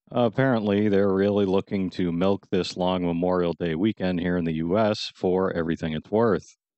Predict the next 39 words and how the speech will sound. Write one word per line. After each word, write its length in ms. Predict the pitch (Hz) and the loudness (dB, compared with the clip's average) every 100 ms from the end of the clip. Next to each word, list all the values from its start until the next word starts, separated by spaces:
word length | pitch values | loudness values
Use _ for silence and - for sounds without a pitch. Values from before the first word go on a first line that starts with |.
| _ 151 | _ -4
All 200 | 147 147 | 0 2
right, 320 | 156 120 80 _ - | 2 0 -4 _ -6
so 300 | 131 127 104 | 0 2 2
we've 120 | 95 | 2
actually 320 | 110 - 107 | 0 0 0
got 140 | 110 | 2
a 60 | 95 | 0
pretty 260 | - 123 107 | 0 0 2
light 400 | 95 110 123 - | 2 2 0 -6
sale 580 | - 98 92 101 127 95 | -4 0 2 2 0 -2
as 160 | 87 - | -4 -2
far 300 | 95 87 87 | 0 2 2
as 180 | 85 - | 0 -4
pure 260 | - 98 92 | -6 -2 -2
trophy 420 | - 110 101 95 | 0 0 0 -2
hunting 280 | 85 87 85 | 0 -2 -2
games 380 | 87 85 85 - | -2 -2 -2 -4
go. 460 | 90 85 110 135 _ _ 87 | -2 0 0 -2 _ _ -6
You 60 | |
can 140 | 85 80 | -6 -4
pick 240 | 98 95 | -4 -2
up 140 | 90 - | -4 -4
Sister 600 | - 117 123 - 98 113 | -2 -2 -2 -2 0 0
for 240 | - 95 | -2 -2
only 180 | 87 85 | -2 -2
fifty-nine 600 | 80 92 - 87 85 82 | -2 -6 -4 -4 -2 -4
cents 300 | - 90 85 | -4 -4 -4
a 80 | 78 | -8
stack. 440 | - 104 113 123 - _ _ 123 | -6 -2 -2 -2 -8 _ _ -2
Bigfoot's 420 | 113 - 98 - | -2 0 -2 -2
Journey 440 | 90 107 123 107 | 0 2 2 2
is 120 | 90 | 2
on 240 | 85 85 82 | 0 0 -2
sale 380 | - 87 90 90 | 0 2 2 0
for 340 | - 85 80 | -2 -2 -2
sixty-nine 760 | - 101 - 90 85 92 120 | -2 -6 -6 -6 -4 -2 -2
cents 400 | 117 87 85 85 | -4 -2 -4 -4
a 60 | 78 | -8
stack. 440 | - 82 78 98 | -6 -4 -2 -4